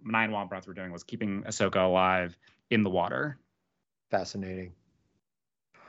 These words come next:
Speaker 2: Okay, well, I'm gonna go next, and I'm gonna split the difference. I've been going back and forth on this. Do I give it a nine, nine five, ten? I, I'm gonna split the difference. I'm giving the episode a nine point five.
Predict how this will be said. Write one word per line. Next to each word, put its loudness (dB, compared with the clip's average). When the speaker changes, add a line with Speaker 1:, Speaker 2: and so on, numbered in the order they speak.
Speaker 2:
Okay, 8
well, 4
I'm 6
gonna 4
go 6
next, 4
and -2
I'm 0
gonna -2
split -2
the -6
difference. 0
I've 6
been 6
going 4
back 4
and -8
forth 0
on -4
this. 0
Do -6
I 0
give 4
it 4
a 4
nine, 4
nine 2
five, 4
ten? 2
I, 2
I'm -2
gonna 2
split -2
the -8
difference. -2
I'm -4
giving 2
the 2
episode -2
a -2
nine 2
point -6
five. 2